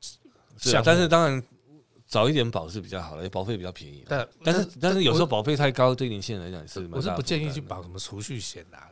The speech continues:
Speaker 2: 因为除非你钱很多啦。
Speaker 1: 我觉得医疗险是可以的。
Speaker 2: 对啊，就是你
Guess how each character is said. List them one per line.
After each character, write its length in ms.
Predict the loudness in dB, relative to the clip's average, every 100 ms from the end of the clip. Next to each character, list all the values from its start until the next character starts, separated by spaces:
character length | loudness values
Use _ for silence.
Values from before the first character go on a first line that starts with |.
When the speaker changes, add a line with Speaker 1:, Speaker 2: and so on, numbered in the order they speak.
| -14
Speaker 2:
因 80 |
为 120 | -14 -10
除 120 | -8
非 60 | -8
你 60 |
钱 200 | -6 -8
很 120 | -10
多 180 | -10 -10
啦。 100 | -10 -4
Speaker 1:
我 120 | 2
觉 80 | 4
得 60 |
医 100 | 6
疗 140 | 8 6
险 200 | 4 -6
是 80 | -10
可 120 | -12
以 60 |
的。 40 | -6
Speaker 2:
对 160 | -4
啊， 100 | -4 -6
就 120 | -8
是 180 | -8 -8
你 180 | -10